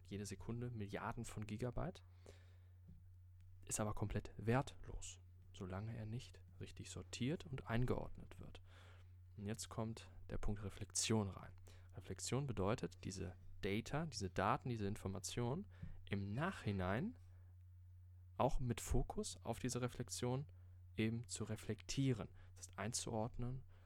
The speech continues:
und zu filtern, zu selektieren. Das heißt, wenn ich jetzt ein Gespräch geführt habe mit jemandem, dass ich dann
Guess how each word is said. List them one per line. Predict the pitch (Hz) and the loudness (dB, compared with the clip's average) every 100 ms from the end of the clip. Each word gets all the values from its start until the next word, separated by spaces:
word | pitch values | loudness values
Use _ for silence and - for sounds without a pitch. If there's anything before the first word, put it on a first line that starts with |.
| - - | -6 0
und | 107 - - | 0 0 -4
zu | - 117 | 0 0
filtern, | - 147 151 - 90 | 2 2 2 0 -2
zu | - | -2
selektieren. | 98 107 117 92 - 90 90 | 4 4 4 2 -2 -6 -6
Das | 92 - | -8 -2
heißt, | 98 98 - - - - - - - - - - - - - - - | 0 0 -2 -10 -12 -14 -16 -16 -16 -16 -16 -16 -16 -16 -16 -16 -4
wenn | 104 98 | 0 0
ich | - | -2
jetzt | 101 - | -6 -6
ein | 98 | -6
Gespräch | 92 - 139 - | -4 2 2 2
geführt | 123 - 123 | 0 2 2
habe | 117 | 2
mit | 113 - | 0 -2
jemandem, | 113 110 - 104 | 0 0 -2 -4
dass | 101 | -4
ich | 98 - | -8 -2
dann | 104 101 | 0 0